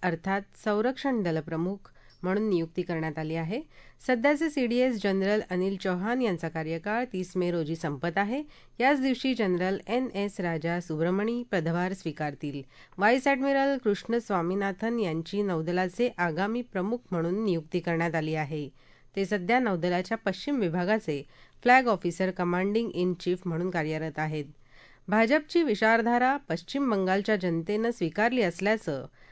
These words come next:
पश्चिम बंगालमधल्या भाजपच्या नेत्रदीपक यशातून दिसून येतं. हा सत्ताबदल राज्यात विकासाचा मार्ग मोकळा करेल, असं प्रतिपादन केंद्रीय मंत्री नितीन गडकरी यांनी केलं. पश्चिम बंगालमध्ये झालेल्या शपथविधी सोहळ्यापूर्वी गडकरी माध्यमांशी बोलत होते.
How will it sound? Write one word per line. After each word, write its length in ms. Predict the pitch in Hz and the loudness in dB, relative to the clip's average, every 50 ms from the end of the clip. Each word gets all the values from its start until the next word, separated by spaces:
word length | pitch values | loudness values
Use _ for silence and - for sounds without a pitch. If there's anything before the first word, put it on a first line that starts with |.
| - - - | -18 -4 -2
पश्चिम 400 | 226 220 - - - 320 302 285 | -2 -2 0 0 0 2 4 4
बंगालमधल्या 580 | 247 214 196 196 196 196 196 196 185 196 208 196 | 4 4 4 4 4 4 2 2 2 0 0 0
भाजपच्या 560 | 185 175 165 160 180 185 180 - 226 226 233 | 0 0 0 0 -2 -2 -2 -2 -2 0 0
नेत्रदीपक 680 | 214 180 170 165 - 240 262 247 240 - - 226 226 208 202 | 2 0 0 0 0 0 0 0 -2 -2 -2 -2 -2 -2 -2
यशातून 640 | 185 185 175 - - 190 190 190 - 214 220 202 | -4 -4 -4 0 0 0 0 2 2 0 0 0
दिसून 300 | 156 143 - - 277 277 | -2 -4 -4 -2 -2 0
येतं. 360 | 220 165 143 - - 156 151 151 - - - - - - | 0 0 0 -2 -6 -8 -8 -8 -12 -18 -20 -20 -16 -4
हा 180 | - 180 180 | 0 0 0
सत्ताबदल 640 | 180 - 175 175 - - 185 180 185 175 208 226 247 | 0 0 -4 -4 -2 -2 0 0 0 0 0 0 0
राज्यात 420 | 226 190 165 160 151 151 196 208 226 - - | 2 0 0 0 0 0 -2 -2 -2 -2 -4
विकासाचा 560 | 170 156 - 196 208 208 - 247 240 254 247 | -6 -4 0 0 0 0 -2 -2 0 0 0
मार्ग 340 | 214 185 170 175 175 175 175 | 2 2 0 0 0 0 0
मोकळा 460 | 185 180 180 160 147 - 220 240 285 | -2 0 0 -2 -2 0 0 0 0
करेल, 340 | 285 208 160 151 151 143 - - | 2 0 -2 -2 -2 -4 -4 -6
असं 200 | 165 165 - 170 | -8 -8 -6 -6
प्रतिपादन 680 | 143 160 147 - 196 196 - 269 285 226 175 147 143 143 147 - | -6 -6 -6 -4 -4 0 2 2 2 2 0 -2 -4 -6 -6 -4
केंद्रीय 360 | 180 170 180 175 180 175 170 | -2 -2 0 0 0 0 0
मंत्री 400 | 165 170 175 165 214 247 269 277 - - - - _ - - | 0 0 -2 -2 -2 -4 -4 -6 -8 -12 -20 -20 _ -4 -2
नितीन 320 | 208 214 208 320 320 311 | -2 0 0 2 2 2
गडकरी 420 | 269 185 156 147 156 - 175 180 208 | 2 2 0 0 -2 -4 -4 -2 0
यांनी 240 | 196 160 147 151 147 | 0 0 0 -2 -2
केलं. 320 | - 160 151 143 147 147 | -2 -4 -4 -2 -4 -6
पश्चिम 440 | 143 - 165 - - - 180 185 180 | -6 -6 -8 -6 -4 -2 0 0 0
बंगालमध्ये 520 | 185 175 175 175 180 170 170 170 180 190 | 0 0 0 0 0 0 -2 -2 -2 -2
झालेल्या 500 | 180 175 170 160 165 180 185 190 196 208 240 - - - - - - - - | -4 -4 -4 -2 -2 0 0 0 0 -2 -4 -8 -14 -20 -20 -20 -16 -8 -6
शपथविधी 520 | 233 - - 330 294 277 233 202 185 185 | -2 -2 0 0 0 0 0 0 0 -2
सोहळ्यापूर्वी 680 | 180 - 165 165 170 170 170 165 - 160 156 175 214 220 | -2 -2 -2 -2 -2 -2 -2 -4 -4 -6 -4 -6 -4 -2
गडकरी 440 | 180 165 147 147 - - 151 165 196 | -2 -2 -4 -4 -6 -6 -4 -4 -2
माध्यमांशी 720 | 214 190 143 135 131 156 156 156 156 151 143 - - 208 | -2 -2 -4 -4 -4 -4 -2 -2 -2 -4 -6 -6 -6 -4
बोलत 340 | 208 190 156 139 147 139 160 | -2 -2 -2 -2 -2 -4 -4
होते. 320 | 151 139 - 139 131 127 | -6 -4 -6 -6 -8 -8